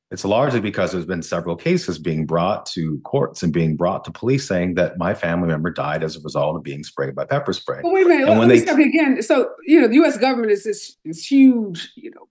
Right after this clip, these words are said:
Speaker 2: body, so it's not a,
Speaker 1: Mm-hmm.
Speaker 2: a monolith. And so when we talk
Speaker 1: Mm-hmm.
Speaker 2: about the studies, are you talking about law enforcement, federal law enforcement agents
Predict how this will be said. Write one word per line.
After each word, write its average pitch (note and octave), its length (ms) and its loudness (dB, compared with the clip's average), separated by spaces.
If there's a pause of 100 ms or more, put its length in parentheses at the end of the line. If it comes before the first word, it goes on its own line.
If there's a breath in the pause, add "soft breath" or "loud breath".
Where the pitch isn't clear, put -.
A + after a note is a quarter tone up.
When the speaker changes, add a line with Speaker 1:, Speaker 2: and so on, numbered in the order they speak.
(140)
Speaker 2:
body, G3+ 480 0
so G3+ 260 -2
it's F3+ 180 -4
not G3 400 -2
a, - 40 -14
Speaker 1:
Mm-hmm. A#2+ 180 -8
Speaker 2:
a F#3+ 80 -6
monolith. G3 720 0
And F3+ 80 -6
so A3 160 2
when G#3 100 4
we G3+ 80 2
talk B3+ 160 0
Speaker 1:
Mm-hmm. A#3 100 -6
Speaker 2:
about G#3+ 180 -2
the G3 60 -6
studies, A3+ 680 -2 (540 soft breath)
are B3 140 -4
you C4 180 4
talking C4 380 4
about F3+ 240 0
law A3+ 240 2
enforcement, D4+ 600 0
federal B3 300 0
law A3 160 0
enforcement D#4 500 0
agents D4+ 520 -2